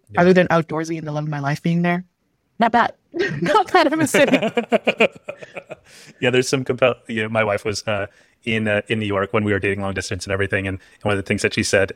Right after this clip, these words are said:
Speaker 1: is, uh, she had a compelling personal reason to move to San Francisco,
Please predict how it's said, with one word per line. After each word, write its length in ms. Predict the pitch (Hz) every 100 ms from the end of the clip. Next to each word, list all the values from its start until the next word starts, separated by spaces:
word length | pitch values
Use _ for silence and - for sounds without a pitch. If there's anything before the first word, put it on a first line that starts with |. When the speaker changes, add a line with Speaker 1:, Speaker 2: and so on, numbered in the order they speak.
| _
Speaker 1:
is, 260 | 104 98 110
uh, 240 | 98 98 - _ _ _ -
she 140 | 113
had 80 | 117
a 40 | 107
compelling 300 | 113 117 101
personal 300 | 107 107 98
reason 320 | 95 95 92 _
to 80 | 110
move 80 | 101
to 60 |
San 120 | - 104
Francisco, 460 | 104 104 98 104